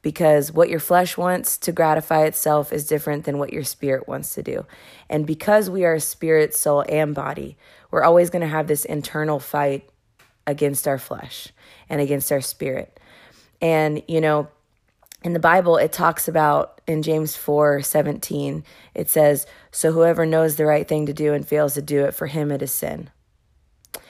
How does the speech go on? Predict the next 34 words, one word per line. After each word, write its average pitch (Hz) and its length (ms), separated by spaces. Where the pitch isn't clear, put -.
And 190 120
that's 214 220
really 208 180
confronting, 156 600
because 151 500
a 156 60
lot 190 140
of 196 60
times 170 220
we 165 80
think 156 220
of 156 100
sin 151 300
as, 143 400
"Well, 160 100
I 156 120
did 156 200
this 151 180
really 147 220
bad 143 320
thing," 135 320
or, 139 320
"I 151 100
know 151 180
I 143 120
shouldn't 147 320
have 135 120
done 143 300
this," 143 540
and 143 440
it's - 260
like 131 420
murder, 156 540
or, 143 480